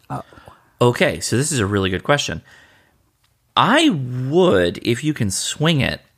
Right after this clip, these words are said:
Speaker 2: put up a dipole for forty meters. Since your radio is gonna be locked to forty meters, meaning it can't go out of the forty meter space, and it's a Morse code radio, it's C W only,
Speaker 1: Mm-hmm.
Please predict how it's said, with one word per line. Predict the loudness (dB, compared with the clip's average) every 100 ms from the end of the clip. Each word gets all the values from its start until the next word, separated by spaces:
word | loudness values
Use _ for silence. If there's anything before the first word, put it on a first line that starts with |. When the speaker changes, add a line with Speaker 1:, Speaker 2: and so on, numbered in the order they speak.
| -14
Speaker 2:
put | -2 2 4
up | 2 -2 -4
a | -2 0 -2 -4 -6 -10 -6
dipole | -2 0 -2 -6 -10 -10 -20 _
for | -10
forty | -6 -4 -2
meters. | -2 -6 -8 -12 -12 -18 -20 _
Since | -2 0 2
your | 0
radio | 2 2 4 4
is | 2 2
gonna | 0
be | 0 -2
locked | 0 0 2 0 -4 -12
to | -6 -6
forty | 0 2 2
meters, | 0 -2 -8 -4
meaning | 0 0 0
it | -2
can't | -2 0 0 0
go | 2
out | 2 0
of | -2
the | -6
forty | -2 0
meter | 2 0 -2
space, | -4 -4 -6 -8 -14 -16 _ _ _ _ _ _ -4
and | -2 -2
it's | -2
a | -2
Morse | 0 2 0
code | 0 0 2
radio, | 0 -4 -8
it's | -10 -12
C | -6 -4
W | -2 0 0 2
only, | 2 2 0 -6 -14 -6 0
Speaker 1:
Mm-hmm. | 2 2